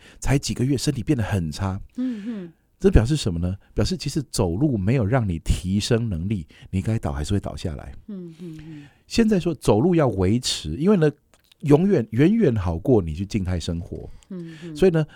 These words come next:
Speaker 1: 走路是一个远离静态生活的方法，但是你还是有另外一个提升肌肉、骨质、神经系统的方法，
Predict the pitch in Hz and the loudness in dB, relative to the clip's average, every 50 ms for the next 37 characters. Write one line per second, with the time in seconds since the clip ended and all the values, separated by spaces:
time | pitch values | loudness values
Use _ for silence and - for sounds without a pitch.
0 | - _ - - 117 98 101 131 160 143 - - - 123 117 117 - - 98 95 | -14 _ 0 2 2 4 4 4 2 2 2 0 0 0 0 0 2 0 0 2
1 | 95 104 87 80 82 85 90 - 123 107 104 104 98 - - 101 104 98 95 78 | 2 2 2 0 -2 -4 -2 -2 -2 0 0 0 0 0 0 -2 -2 -2 -4 -4
2 | 76 - 80 - - 95 92 92 - 82 62 - - - _ _ - - - - | -4 -6 -2 0 0 0 0 -2 -4 -4 -6 -6 -10 -20 _ _ -20 -20 -20 -20
3 | - - - 180 175 - 208 156 110 87 95 95 - - 107 101 135 202 208 175 | -14 0 4 4 6 6 4 2 2 2 0 0 2 2 0 2 2 2 2 2
4 | 143 117 104 92 101 - 107 90 - - - _ _ _ _ _ - - - - | 0 0 0 0 0 0 -2 -2 -2 -6 -14 _ _ _ _ _ -10 -10 -6 -4
5 | 104 107 113 131 139 - - - 143 135 131 147 147 139 - - _ _ _ _ | -2 -2 0 0 0 0 2 4 4 4 4 2 -2 -4 -6 -12 _ _ _ _
6 | - - 131 131 139 139 120 - 104 95 92 101 98 - 98 95 107 107 - 123 | -6 -2 2 4 4 4 4 2 -2 -2 -2 -2 0 0 0 0 0 0 0 0
7 | 98 98 85 80 76 - 90 90 90 - - 80 62 - | 0 0 -2 -2 -2 -2 -2 -2 -2 -4 -4 -6 -6 -8